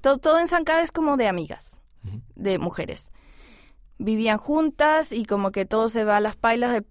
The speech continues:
Speaker 1: primer episodio porque una se pone a pololear y ya esta idea, eh, como rica de vivir con tu amiga y compartir, desapareció.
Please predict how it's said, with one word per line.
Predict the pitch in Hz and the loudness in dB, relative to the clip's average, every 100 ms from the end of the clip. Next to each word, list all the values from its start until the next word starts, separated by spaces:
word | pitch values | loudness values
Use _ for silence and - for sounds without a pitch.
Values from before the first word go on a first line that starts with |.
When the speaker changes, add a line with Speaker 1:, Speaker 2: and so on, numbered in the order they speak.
| - | -10
Speaker 1:
primer | - 220 254 277 | -4 0 4 4
episodio | 285 - 277 277 | 2 2 4 4
porque | 254 240 247 | 4 2 2
una | 233 | 0
se | 226 | 0
pone | 220 214 | 0 0
a | |
pololear | 208 196 214 220 214 | 0 0 2 2 2
y | |
ya | 202 196 | 2 0
esta | 196 202 190 | 0 0 0
idea, | 185 202 202 202 196 190 190 190 - - - - - | 0 0 2 4 4 4 0 -2 -8 -20 -20 -20 -6
eh, | 175 160 147 - - | -2 -2 -2 -6 -8
como | 190 185 175 175 | -6 -4 0 0
rica | 190 226 196 190 | 0 -2 -2 0
de | |
vivir | 190 190 202 | 0 0 -2
con | 202 | -2
tu | 202 | -2
amiga | 208 233 208 | 0 2 0
y | 196 | -2
compartir, | 196 196 202 277 330 349 339 - - - _ - | -2 -2 -2 -4 -2 -2 -6 -18 -20 -20 _ -14
desapareció. | - 208 208 175 151 | -8 -4 -2 -4 -6